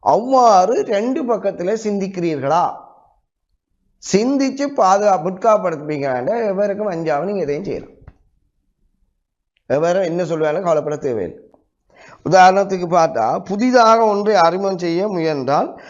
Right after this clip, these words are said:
அதற்கான ஆதரவை முன்கூட்டியே அறிந்து பெற வேணும். அதை விளங்கப்படுத்தி இதை அறிமுகம் செய்கிறேன்னு சொல்லும். அவர் சமூகம் ஏற்றுக்கொள்ளுகிற ஒன்றை செய்து போட்டோம் என்றால்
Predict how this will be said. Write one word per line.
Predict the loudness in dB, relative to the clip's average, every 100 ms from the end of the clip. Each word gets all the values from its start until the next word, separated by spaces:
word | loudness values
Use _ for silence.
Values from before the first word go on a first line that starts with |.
| -6
அதற்கான | 2 2 2 0 0
ஆதரவை | 2 4 4 2 2 0
முன்கூட்டியே | 0 -2 0 -2 -2
அறிந்து | 0 -2 -4 -6
பெற | -6 -6 -4
வேணும். | -6 -8 -12 _ _ _ _ _ _ _ _ -4
அதை | -2
விளங்கப்படுத்தி | 0 0 0 0 -2 -2
இதை | -2 0
அறிமுகம் | 0 -2 -4
செய்கிறேன்னு | -4 -4 -6
சொல்லும். | -8 -10 -10 -16 _ _ _ _ _ _ _ 0
அவர் | 2 2
சமூகம் | 0 0 2 2
ஏற்றுக்கொள்ளுகிற | 2 0 -2 -4 -2 0 0 2
ஒன்றை | 0 -2 -4
செய்து | -4 -2
போட்டோம் | -2 -4 -4 -6
என்றால் | -4 -4 -6 -6